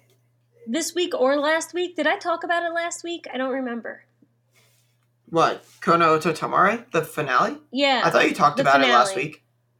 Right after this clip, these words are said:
Speaker 1: Okay, then I won't talk about it, but I finished those two.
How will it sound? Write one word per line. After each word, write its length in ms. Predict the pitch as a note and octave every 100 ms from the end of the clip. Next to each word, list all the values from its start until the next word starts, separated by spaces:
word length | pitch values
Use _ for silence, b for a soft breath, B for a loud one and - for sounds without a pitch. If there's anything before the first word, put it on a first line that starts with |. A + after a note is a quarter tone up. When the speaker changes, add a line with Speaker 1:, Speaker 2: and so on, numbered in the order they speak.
| _ _ -
Speaker 1:
Okay, 300 | D#4+ D#4 A#3
then 160 | A3+ C#4
I 80 | C#4+
won't 200 | D4 C#4+
talk 220 | A#3+ A#3
about 220 | F#3+ F3+
it, 80 | F3
but 100 | A#3+
I 120 | A#3
finished 360 | A#3 C#4 C4 -
those 240 | A3+ G#3
two. 260 | - -